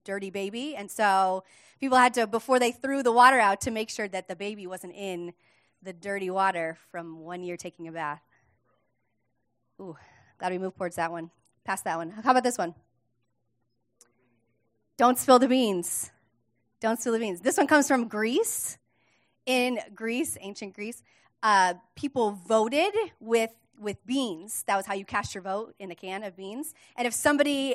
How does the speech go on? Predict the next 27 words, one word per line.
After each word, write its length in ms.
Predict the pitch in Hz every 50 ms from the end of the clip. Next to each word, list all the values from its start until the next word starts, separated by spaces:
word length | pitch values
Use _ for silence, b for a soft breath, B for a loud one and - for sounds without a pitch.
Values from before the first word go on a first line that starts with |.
| - -
accidentally 840 | 226 - - - 311 285 285 277 269 262 262 262 247 254 247 247 b b b b b b b _ _
knocked 420 | - 208 226 247 285 320 - - - 254
over 260 | 302 349 302 294 247
the 100 | 226 -
can 200 | - 277 262 262
of 120 | 247 214
beans, 520 | 185 247 302 294 240 202 190 214 254 - -
they 140 | - 240 220
would 140 | 214 220 220
see, 420 | - - 269 269 247 226 233 220 -
oh, 180 | 190 214 208 190
who's 220 | - 233 220 -
actually 360 | - 214 214 - - 220 202
winning 380 | 196 220 240 247 220 180 175 180
the 80 | 185
vote, 440 | 170 196 220 196 180 - - - - -
because 200 | 214 214 226 190
you 80 | 196 190
would 120 | 185 -
see 160 | - 220 196
all 120 | 190 185 175
the 60 | 180
beans 380 | 165 208 208 190 175 170 -
that 120 | - 175 170
were 120 | 180 170
in 200 | 165 185 170 170
the 300 | 170 170 165 165 170 180